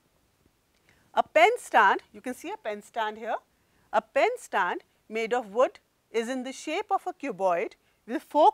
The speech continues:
conical depressions to hold pens. The dimensions of the cuboid are fifteen centimeter by ten centimeter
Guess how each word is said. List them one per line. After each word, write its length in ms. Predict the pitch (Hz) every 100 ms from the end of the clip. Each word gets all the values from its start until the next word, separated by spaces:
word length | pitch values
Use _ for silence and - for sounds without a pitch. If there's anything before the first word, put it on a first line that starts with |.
| -
conical 460 | 233 214 214 254 233
depressions 840 | 269 349 381 - 175 151 - _ _ _ _ _ _ _ _
to 140 | 247
hold 380 | 233 240 240 262 _
pens. 480 | 277 233 170 151 - _ _
The 80 | 190
dimensions 800 | 208 202 233 240 - 311 320 -
of 160 | 226 202
the 80 | 226
cuboid 540 | 233 190 196 185 185
are 240 | 180 226 - _ _ _
fifteen 480 | 233 - 285 370
centimeter 760 | 415 311 247 240 208 180 185 247 403 _ _ _
by 220 | 190 202 _
ten 240 | 277 392
centimeter 720 | 427 285 233 202 180 160 185